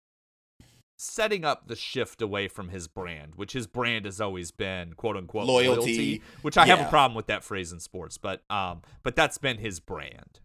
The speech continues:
Speaker 1: right?
Speaker 2: Yeah.
Speaker 1: Um, I think this was him setting up a shift from that, and also him saying to Neil Olshey, "Hey, I'm not a given. You need to,"
Speaker 2: Exactly.
Speaker 1: you
Speaker 2: Yeah.
Speaker 1: know,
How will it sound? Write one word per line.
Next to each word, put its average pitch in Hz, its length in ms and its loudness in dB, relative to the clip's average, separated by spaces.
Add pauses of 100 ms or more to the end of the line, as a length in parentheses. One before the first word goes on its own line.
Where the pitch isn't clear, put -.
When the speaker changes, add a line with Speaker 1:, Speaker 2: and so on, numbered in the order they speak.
(120)
Speaker 1:
right? 87 260 -10
Speaker 2:
Yeah. 95 440 0
Speaker 1:
Um, 82 160 -14 (420)
I 147 140 4
think 214 240 -4
this 165 200 0
was 127 200 -8
him 107 160 -8
setting 95 420 -6
up - 260 -14 (720)
a 95 100 -6
shift - 360 -6
from 120 200 -8
that, 110 340 -2 (180)
and 120 160 2
also 131 360 2
him 117 200 -4
saying 101 540 -4
to 98 360 -6 (680)
Neil 127 180 2
Olshey, 92 640 -2 (400)
"Hey, 117 380 2 (380)
I'm 120 220 -2
not 113 180 0
a 90 40 -6
given. 82 640 -10 (520)
You 92 120 -10
need 95 100 -8
to," 120 60 -2
Speaker 2:
Exactly. 131 600 4
Speaker 1:
you 156 120 -2
Speaker 2:
Yeah. 160 100 2
Speaker 1:
know, 80 240 -10